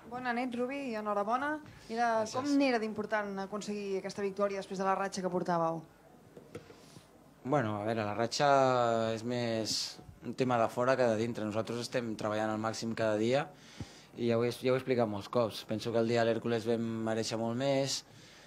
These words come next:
Speaker 2: i hem jugat molts partits fora de casa, és molt complicat guanyar fora de casa. Crec que aquesta setmana, de moment, n'hi ha una de victòria fora de casa. I l'únic que, que, bueno, que va, òbviament vas, vas cada vegada,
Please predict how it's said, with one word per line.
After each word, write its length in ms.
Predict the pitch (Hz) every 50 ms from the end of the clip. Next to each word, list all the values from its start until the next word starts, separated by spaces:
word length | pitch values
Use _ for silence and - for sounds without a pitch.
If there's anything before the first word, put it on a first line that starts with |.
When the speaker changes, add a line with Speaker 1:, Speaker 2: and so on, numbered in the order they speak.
| - - - - - - - - -
Speaker 2:
i 720 | 127 123 120 120 117 117 117 117 117 117 113 113 113 113 110
hem 140 | 110 113 113
jugat 160 | 123 123 117
molts 240 | 117 123 127 123 -
partits 320 | - 120 117 110 117 -
fora 220 | - 117 113 110 107
de 80 | 107 107
casa, 300 | - 135 135 127 131 123
és 60 | 107 117
molt 140 | 120 113 -
complicat 380 | 117 113 104 110 107 113 113 107
guanyar 220 | 110 110 107 104 104
fora 220 | 110 104 101 101
de 80 | 101 101
casa. 380 | 120 123 123 123 131 131 135 131 - - - - -
Crec 160 | - 107 101 -
que 80 | 104 101
aquesta 240 | 110 104 - 110 101
setmana, 300 | 110 107 110 110 110 107
de 80 | 107 107
moment, 240 | 107 110 107 107 104 104 104 104
n'hi 80 | 104 104
ha 60 | 107
una 220 | 117 123 120 113 110
de 80 | 104
victòria 400 | 107 101 - 123 120 117 113 110 104
fora 220 | 110 113 107 107
de 60 | 107 107
casa. 300 | 117 123 117 120 123 123 123 - - - - - - - - - - - - - - - - -
I 320 | 131 123 120 120 120 120 120
l'únic 280 | 120 127 131 139 139 139 139
que, 80 | 131 123 123 120 117 117 113 113 110 110 107 107 107 104 101 104 - 95 92 - - - -
que, 80 | 98
bueno, 220 | 110 120 117 113 131
que 140 | - 110 104 101 92
va, 140 | 101 113 107 110 110
òbviament 400 | 107 117 113 110 117 120 117 113
vas, 400 | 113 113 110 - - - - - - - - - - - -
vas 260 | 107 110 113 110 - -
cada 220 | - 117 117 117
vegada, 540 | 117 117 123 123 123 123 120 120 120 - -